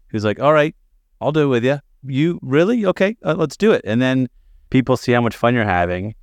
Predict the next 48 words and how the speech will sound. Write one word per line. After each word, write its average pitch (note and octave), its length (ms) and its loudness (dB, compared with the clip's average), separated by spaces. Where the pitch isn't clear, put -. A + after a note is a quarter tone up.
and G2 120 -10
see G#2+ 120 -2
the G2+ 100 -2
cool G2+ 160 -4
things A2 180 -2
you're G2 80 -4
doing, F#2 120 -2
and F#2+ 80 -2
then G2 80 0
they G#2+ 120 0
wanna G#2 160 -2
join F2 300 -2
in. D#2 120 -8
And E2 120 -8
it G#2 60 -10
really C3+ 340 0
is G2+ 180 -6
just - 460 -4
be A2+ 140 2
excited G2 580 0
and F2 420 -4
be G2+ 160 0
nice F#2 460 -2
and E2+ 280 -4
find G2 300 -2
partners F#2+ 640 -2
and F#2+ 140 -6
give G#2 180 0
them G2+ 160 2
a F#2+ 80 0
chance F#2 380 -4
to F2+ 140 -6
do F#2+ 320 -6
something, F#2+ 500 -6
you - 160 -10
know, F#2+ 60 -2
f-, - 120 -12
find C#3 240 0
people C3+ 180 -4
who B2+ 80 0
are A#2 140 0
excited B2+ 520 -2
about A2+ 160 0
the F#2+ 60 -8
same G#2 240 -4
things F#2+ 240 -6
you G#2+ 180 -2
are. D3+ 300 -2